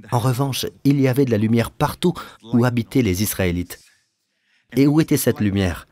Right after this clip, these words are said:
Dans la chambre haute. Cette chambre haute n'est pas à Jérusalem.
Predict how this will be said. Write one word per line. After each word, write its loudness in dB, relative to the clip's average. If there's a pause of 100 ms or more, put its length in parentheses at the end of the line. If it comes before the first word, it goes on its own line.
Dans -2
la 2
chambre 0
haute. -4 (400)
Cette -2
chambre 4
haute 2
n'est 2
pas -4
à 0
Jérusalem. 2